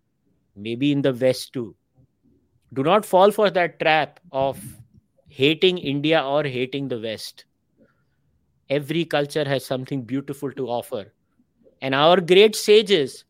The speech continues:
they were very smart. They took everything everybody had to offer. In fact, मैं हमेशा कहता हूँ, हमने इसमें तो ग्रीडी होना चाहिए।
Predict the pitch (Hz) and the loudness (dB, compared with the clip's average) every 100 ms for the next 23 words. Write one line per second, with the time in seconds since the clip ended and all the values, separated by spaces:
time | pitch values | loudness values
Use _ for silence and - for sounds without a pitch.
0 | - 131 151 131 139 160 165 180 165 110 | -6 -2 -2 0 0 0 -4 -6 -4 -6
1 | - _ - _ _ _ _ _ _ 113 | -12 _ -20 _ _ _ _ _ _ -6
2 | 143 143 170 - _ 151 156 135 175 196 | -4 -2 -6 -8 _ 0 0 2 2 2
3 | 190 190 180 151 170 165 165 160 147 147 | -2 -2 -2 -2 -4 -4 -4 -2 -2 -4
4 | 143 127 123 123 101 _ _ _ _ 143 | -4 -4 -6 -10 -14 _ _ _ _ -10
5 | 143 180 151 160 175 165 170 202 180 147 | -2 -2 -2 -2 -2 -2 -2 -2 -2 -8
6 | 143 139 175 202 156 _ _ _ _ 147 | -8 -8 -6 -8 -10 _ _ _ _ -10
7 | 147 220 233 196 151 185 254 240 214 175 | -4 -4 -4 -4 -4 -4 -2 -2 -2 -6
8 | 151 131 110 | -8 -10 -10